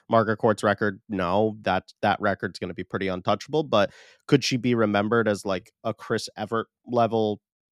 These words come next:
you know, player on the women's side? I, I would say yes.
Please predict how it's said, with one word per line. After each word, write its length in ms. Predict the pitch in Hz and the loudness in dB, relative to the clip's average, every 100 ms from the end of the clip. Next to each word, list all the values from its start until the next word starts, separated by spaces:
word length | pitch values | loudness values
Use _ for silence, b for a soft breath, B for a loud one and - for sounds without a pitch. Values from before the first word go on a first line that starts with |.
| - | -6
you 100 | 107 | -6
know, 80 | |
player 400 | 92 - 107 113 | -4 -2 0 0
on 80 | 120 | 0
the 80 | 113 | 0
women's 320 | 107 113 120 | -2 -2 -4
side? 260 | - 127 135 | -2 -2 -2
I, 80 | - - - | -8 -12 -4
I 120 | 110 | -4
would 180 | 107 101 | -4 -6
say 160 | - | -6
yes. 440 | 101 95 110 127 | -4 -2 -2 -2